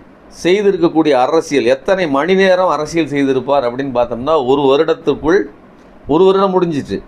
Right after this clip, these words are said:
ஒரு வருட நிறைவு நாளையும் கொண்டாடியாச்சு. அந்த ஒரு வருடத்துக்குள் அவர் அரசியலுக்காக செலவழித்த நேரம் என்பது அதிகபட்சமா ஒரு பத்து மணி நேரம் இருக்கலாம்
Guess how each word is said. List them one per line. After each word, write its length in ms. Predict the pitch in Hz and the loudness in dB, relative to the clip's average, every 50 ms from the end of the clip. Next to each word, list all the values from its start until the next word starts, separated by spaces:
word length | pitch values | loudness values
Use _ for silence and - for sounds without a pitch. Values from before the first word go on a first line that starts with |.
| - - | -14 -6
ஒரு 200 | - 127 151 165 | -2 0 2 2
வருட 280 | 170 175 165 156 151 156 | 2 2 2 2 0 0
நிறைவு 340 | 139 143 151 170 180 180 175 | 2 2 0 0 0 -2 0
நாளையும் 480 | 165 160 147 143 147 156 156 131 135 | 0 0 2 2 0 -2 -2 -2 -4
கொண்டாடியாச்சு. 680 | 135 135 139 135 127 123 117 110 95 - 135 151 175 180 - - - - - - - - - - | 0 0 0 2 2 2 0 0 -2 -4 -4 -4 -4 -4 -8 -16 -20 -20 -20 -20 -20 -20 -10 -6
அந்த 280 | - 143 151 151 143 | -6 -2 -2 0 0
ஒரு 320 | 139 156 196 208 208 202 202 | 2 2 4 4 4 4 2
வருடத்துக்குள் 580 | 208 214 220 208 - 190 190 185 - 214 220 | 0 0 0 0 0 -2 -2 0 2 2 4
அவர் 240 | 208 185 175 156 147 | 4 4 2 2 2
அரசியலுக்காக 840 | 131 120 131 156 196 196 196 - 214 208 202 190 190 190 185 190 | 2 0 0 0 0 -2 -2 0 0 0 0 0 2 2 0 2
செலவழித்த 840 | 190 175 156 160 160 175 175 175 170 165 165 - 156 151 143 135 131 127 | 0 0 0 2 2 4 2 2 0 -2 0 2 4 4 6 4 2 2
நேரம் 400 | 127 139 156 170 180 175 170 160 | 2 2 2 4 4 2 2 0
என்பது 300 | 147 139 139 135 156 180 | -2 -4 0 0 2 2
அதிகபட்சமா 800 | 175 151 147 156 180 185 185 175 180 170 - 180 185 190 196 180 | 2 0 0 0 2 2 2 2 0 -2 -2 -4 0 0 2 2
ஒரு 160 | 170 165 165 | 2 0 -2
பத்து 280 | - 139 135 - - 175 | 0 -2 -2 -2 -2 -2
மணி 180 | 165 165 147 | 0 0 0
நேரம் 300 | 135 131 147 151 170 165 | 0 0 0 0 0 -2
இருக்கலாம் 460 | 147 135 131 - 120 127 123 113 101 | -2 -4 -2 -2 0 -2 -2 -2 -4